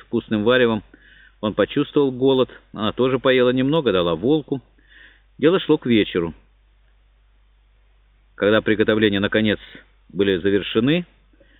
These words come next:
пока варилась пища, Эйла сделала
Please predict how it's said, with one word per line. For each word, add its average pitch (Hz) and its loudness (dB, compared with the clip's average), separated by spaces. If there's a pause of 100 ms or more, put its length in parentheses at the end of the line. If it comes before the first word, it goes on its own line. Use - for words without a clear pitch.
(580)
пока 107 0
варилась 123 4
пища, 151 -2
Эйла 113 2
сделала 110 2